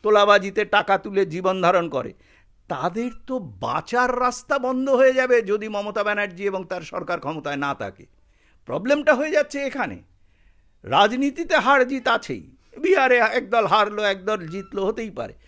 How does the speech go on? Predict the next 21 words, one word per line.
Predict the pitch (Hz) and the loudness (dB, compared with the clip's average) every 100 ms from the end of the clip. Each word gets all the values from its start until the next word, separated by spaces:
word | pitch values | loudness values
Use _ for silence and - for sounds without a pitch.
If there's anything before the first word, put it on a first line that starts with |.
| - - | -20 -16
কিন্তু | 277 339 | -10 -8
পশ্চিমবঙ্গের | - 311 370 - - 294 302 285 254 170 98 _ _ _ _ | -6 -6 -6 -8 -6 -4 0 -2 -2 -6 -8 _ _ _ _
তৃণমূল | 185 220 254 269 269 262 | -4 2 2 2 -2 -2
কংগ্রেস | 220 254 240 240 240 226 160 | 0 0 0 4 4 4 -4
যদি | 135 196 202 220 | -2 -2 -2 -6
নির্বাচনে | 214 214 175 214 220 208 214 208 | -6 -8 -2 4 4 4 0 -2
হারে, | 175 170 190 135 95 _ _ _ | 0 2 2 0 -6 _ _ _
আমি | 160 220 | -8 -6
তোমাকে | 208 233 233 | -4 -4 -2
বলছি, | 226 233 240 | -2 0 2
আটচল্লিশ | 185 - - 233 233 220 | 2 2 -4 -8 -8 -4
ঘন্টার | 226 226 233 | -4 -2 -4
মধ্যে | 233 220 220 | -4 -6 -6
পশ্চিমবঙ্গে | 226 190 190 - 220 214 220 220 | -6 -6 -8 -10 -10 -8 -6 -6
তৃণমূল | 208 202 190 202 202 202 | -6 -8 -8 -6 -6 -4
বলে | 190 196 196 | -2 -2 0
কাউকে | 175 170 165 | -2 -4 -8
খুঁজে | 131 113 | -8 -8
পাওয়া | 104 98 | -8 -10
যাবে | 90 90 | -12 -16
না। | - | -20